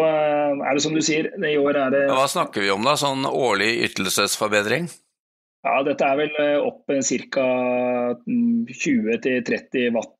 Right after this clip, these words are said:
Speaker 1: eh, på, på hver av paneltypene. Og vi sitter jo på effektiviteter her som er på, eh, nitten, tjue og toogtjue prosent, da. Som, eh,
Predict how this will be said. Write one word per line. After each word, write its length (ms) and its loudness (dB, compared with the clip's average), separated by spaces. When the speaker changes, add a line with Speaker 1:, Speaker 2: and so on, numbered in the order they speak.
Speaker 1:
eh, 400 0
på, 80 -2
på 80 -4
hver 160 -2
av 80 -6
paneltypene. 1200 -4
Og 140 -2
vi 60 0
sitter 260 -2
jo 80 -4
på 80 0
effektiviteter 680 -4
her 80 -2
som 200 -4
er 100 -10
på, 100 0
eh, 380 -4
nitten, 460 2
tjue 380 0
og 100 -6
toogtjue 340 0
prosent, 380 -2
da. 80 -2
Som, 340 2
eh, 380 0